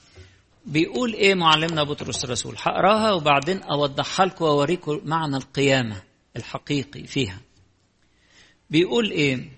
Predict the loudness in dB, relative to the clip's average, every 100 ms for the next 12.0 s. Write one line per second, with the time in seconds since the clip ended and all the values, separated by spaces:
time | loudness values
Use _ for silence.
0 | _ _ _ _ _ _ _ _ _ _
1 | _ _ _ _ _ _ _ _ _ _
2 | _ 2 6 6 4 -2 0 0 2 2
3 | 2 4 6 8 6 6 4 4 6 6
4 | 6 2 2 4 4 2 0 2 4 4
5 | 2 -4 -10 -20 -20 _ _ _ _ _
6 | _ _ _ _ _ _ -2 -2 2 4
7 | 4 4 0 -2 -2 0 2 4 2 2
8 | -6 -10 _ _ _ -20 -18 -6 0 2
9 | 2 0 0 0 0 2 2 -2 -6 -4
10 | 0 4 4 4 2 2 2 2 0 0
11 | 0 4 4 6 4 2 0 2 0